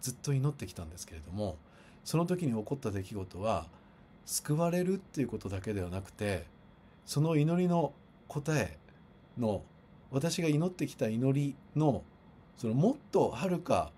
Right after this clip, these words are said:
上を行くというかですね、思いを超えたこの祈りの答え、癒しっていうことをですね、見ることができました。で、本当におばあちゃんはですね、実際自分で歩いて、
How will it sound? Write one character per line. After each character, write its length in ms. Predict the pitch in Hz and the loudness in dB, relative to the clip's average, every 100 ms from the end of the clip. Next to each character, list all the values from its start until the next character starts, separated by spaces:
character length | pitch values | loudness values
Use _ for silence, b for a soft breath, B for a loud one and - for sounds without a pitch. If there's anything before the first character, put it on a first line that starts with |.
| - | -6
上 220 | 123 151 | 0 2
を 140 | 160 160 | 2 0
行 80 | 151 | -2
く 100 | - | -4
と 60 | |
い 60 | 87 | -6
う 60 | |
か 80 | 71 | -6
で 100 | 73 | -12
す 120 | - | -10
ね、 220 | 90 78 - - B B B B B - - | -8 -8 -10 -20 B B B B B -14 0
思 300 | 127 190 214 | 2 4 4
い 100 | 190 | 4
を 100 | 180 | 0
超 200 | 165 170 | -2 -2
え 80 | 170 | 0
た 400 | 180 175 139 - - | 4 4 4 -2 -14
こ 120 | - | -8
の 120 | 98 90 | -6 -4
祈 300 | 98 101 98 | -4 -2 -2
り 40 | |
の 140 | 101 95 | -2 -4
答 340 | - - 92 | -8 -6 -6
え、 140 | 78 - - - - - - - | -6 -12 -20 -20 -20 -20 -20 -10
癒 280 | 110 139 160 | 0 2 2
し 260 | - 208 | 0 -2
っ 40 | 226 | -4
て 220 | - 127 | -4 -6
い 40 | |
う 40 | 92 | -4
こ 100 | 90 | -8
と 140 | 95 | -10
を 80 | 80 | -10
で 100 | 78 | -10
す 100 | - | -10
ね、 280 | 80 76 78 - | -10 -10 -12 -12
見 80 | 110 | -8
る 100 | 101 | -6
こ 100 | 92 | -6
と 80 | 82 | -10
が 80 | 76 | -12
で 100 | 80 | -14
き 100 | - | -14
ま 100 | 78 | -12
し 100 | - | -12
た。 180 | 73 71 - - B B B B B - | -12 -16 -20 -20 B B B B B -4
で、 100 | 127 | -2
本 200 | 147 190 | 2 2
当 100 | 180 | 4
に 40 | 185 | 4
お 100 | 175 | 6
ば 100 | 185 | 4
あ 40 | |
ち 80 | 170 | 4
ゃ 60 | |
ん 20 | 101 | 0
は 40 | |
で 80 | 90 | -2
す 140 | - | -4
ね、 240 | 92 78 76 B B B - | -4 -4 -6 B B B -6
実 260 | 110 - | -4 -2
際 80 | 156 | 0
自 180 | 107 110 | -2 -2
分 160 | 147 | -2
で 80 | 117 | 0
歩 260 | 98 127 175 | -2 0 0
い 60 | |
て、 380 | - 92 85 76 | -2 -6 -8 -10